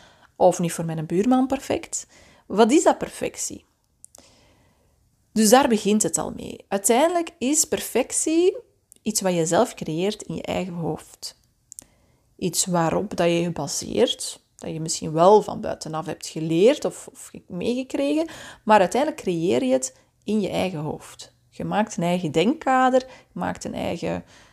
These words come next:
ja, bril die je gebruikt om door te kijken, om te zien van: "Wat is perfect?" Ik kan bijvoorbeeld vinden dat als ik mijn huis één keer per week kuis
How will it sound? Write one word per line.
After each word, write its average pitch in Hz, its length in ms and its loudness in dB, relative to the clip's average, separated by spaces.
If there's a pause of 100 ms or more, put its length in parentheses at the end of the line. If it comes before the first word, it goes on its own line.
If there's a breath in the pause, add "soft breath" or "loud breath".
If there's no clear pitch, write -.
(120 soft breath)
ja, 190 360 -6 (160)
bril 220 640 6 (160)
die 220 300 -6
je 214 80 -2
gebruikt 196 520 0
om 190 140 -6
door 185 160 0
te - 120 -16
kijken, 175 320 -4
om 185 80 -6
te 175 100 -6
zien 165 220 -4
van: 165 220 -6
"Wat 165 340 -6
is - 320 -4 (120)
perfect?" - 600 -14 (1500 soft breath)
Ik 202 160 4
kan 285 160 8
bijvoorbeeld 185 500 2
vinden 247 320 0
dat 175 140 6
als 170 140 4
ik 165 100 -6
mijn 151 140 -6
huis 214 260 0
één 208 180 -2
keer 226 140 -2
per 156 160 -6
week 147 240 -6
kuis 240 680 2